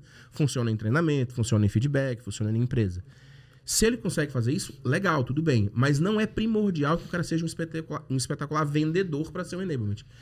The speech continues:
Ele precisa muito mais entender de como é que eu vou pegar esses processos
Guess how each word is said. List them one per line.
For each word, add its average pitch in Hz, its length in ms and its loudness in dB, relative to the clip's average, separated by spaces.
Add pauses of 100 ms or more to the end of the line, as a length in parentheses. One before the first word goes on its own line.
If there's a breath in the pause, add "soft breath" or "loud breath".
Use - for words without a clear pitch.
(200 loud breath)
Ele 120 140 0
precisa 127 320 -4
muito 190 240 -2
mais 135 240 0
entender 117 440 0
de 110 140 0
como 120 220 -2
é 160 60 -2
que - 60 -10
eu 160 60 -2
vou 151 100 -2
pegar 123 320 -2
esses - 220 -4
processos 147 720 -4